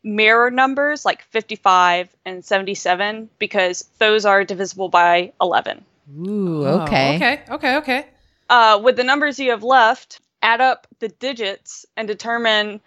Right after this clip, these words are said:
Speaker 1: if that is divisible by three. So give me any whole number.
Speaker 2: Four hundred and one.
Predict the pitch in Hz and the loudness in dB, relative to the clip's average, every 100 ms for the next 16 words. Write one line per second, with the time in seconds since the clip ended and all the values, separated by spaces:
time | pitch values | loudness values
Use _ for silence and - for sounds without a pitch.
0 | _ _ 208 196 226 214 208 _ 220 196 | _ _ -4 0 2 2 0 _ -8 -8
1 | 196 202 196 196 196 196 190 185 180 - | -10 -12 -10 -8 -4 -4 -2 0 0 -2
2 | 185 180 - - 196 _ - 240 214 208 | -10 -8 -8 -12 -18 _ -4 2 4 4
3 | 202 202 - _ _ _ - 240 254 240 | 4 0 -8 _ _ _ -2 0 0 -2
4 | - - 240 240 240 240 - - 220 190 | -2 -2 0 0 -2 -4 -6 -4 -2 -2
5 | 175 87 190 _ _ _ _ - - 156 | -4 -8 -10 _ _ _ _ -8 -6 -8
6 | - - - - - - 339 339 330 311 | -10 -16 -16 -18 -20 -2 0 2 2 0
7 | 302 330 330 302 311 269 185 185 | 0 0 2 2 4 2 0 -8